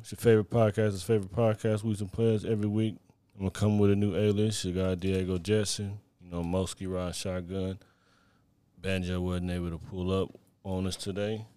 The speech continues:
You know what I mean? So, you know, we just riding, um, you know what I'm saying, riding two, two man deep. Um, you good, baby? Can you hear yourself? Okay, I'm just making sure. Nah, fuck all that. Um,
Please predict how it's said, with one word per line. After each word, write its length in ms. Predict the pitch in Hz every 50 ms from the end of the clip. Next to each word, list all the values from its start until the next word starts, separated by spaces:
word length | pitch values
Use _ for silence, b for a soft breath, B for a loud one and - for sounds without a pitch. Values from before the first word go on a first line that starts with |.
| _ _ -
You 80 | 98
know 60 | 95 95
what 40 | 95 95
I 20 |
mean? 200 | 95 95 101 104
So, 180 | 98 - 92 90
you 160 | 90 92 95
know, 120 | 92 90 90
we 140 | 90 92
just 160 | 90 90 82 92
riding, 380 | 92 92 90 90 85 76 87
um, 380 | 90 87 87 85 85 85 85 82 82 - _ _ -
you 80 | 90
know 60 | 90
what 40 | 90
I'm 60 | 87
saying, 260 | - - 90 85 82 85
riding 300 | 87 90 87 82 87 85
two, 340 | - - 101 95 95 90 85 90 92 -
two 180 | - - 95 92
man 300 | 92 92 92 92 90 90
deep. 260 | 85 95 98 98 - b b b b b b b b b b b b b b b b _ _ _ _ _ -
Um, 440 | 95 92 90 87 87 85 87 85 85 - _ _ _ _ _ _ _ _ _ _ _ _ _ _ _ _ _ _ _ _ _ _ _ _ _ _ _ _ _ _ _ _ _ _ -
you 100 | 92 92
good, 200 | 90 98 101 101
baby? 300 | 101 107 110 117 120 123 120 _ _ _ _ _ _ _ _ _ _ _ _ _ _ _ _
Can 100 | - 90
you 60 | 87
hear 100 | 98 98
yourself? 320 | 92 92 113 110 113 117 110 - _ _ _ _ _ _ _ _ _ _ 98
Okay, 280 | 98 101 104 - - 117
I'm 140 | 120 131 127
just 100 | 117 135
making 220 | 131 127 123 127
sure. 140 | 117 123 143
Nah, 200 | 139 135 123 113
fuck 200 | - - 123 113 -
all 80 | 117 113 110
that. 140 | 110 92 - 101
Um, 240 | 101 98 92 95